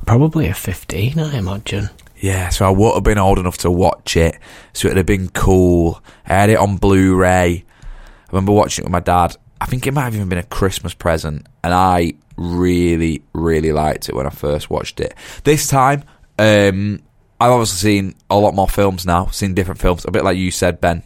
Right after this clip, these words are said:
Speaker 2: Blair Witch. You know, th-, th-, there is other stuff to compare it to.
Speaker 1: How does it compare to that?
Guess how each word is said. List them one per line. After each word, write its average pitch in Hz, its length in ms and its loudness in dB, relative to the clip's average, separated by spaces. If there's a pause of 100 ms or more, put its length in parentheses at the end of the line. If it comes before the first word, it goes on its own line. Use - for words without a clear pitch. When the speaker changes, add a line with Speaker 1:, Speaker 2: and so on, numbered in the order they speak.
(640)
Speaker 2:
Blair 82 260 0
Witch. - 400 -4 (440)
You 85 100 0
know, 85 140 2
th-, - 120 -4
th-, - 140 -2
there 95 220 4
is 95 260 2
other 92 220 0
stuff - 280 -4
to - 80 -10
compare 85 560 0
it - 120 -8
to. 78 420 -4 (240)
Speaker 1:
How 147 180 4
does 156 220 4
it 156 160 2
compare 131 360 2
to 98 80 -4
that? 123 260 0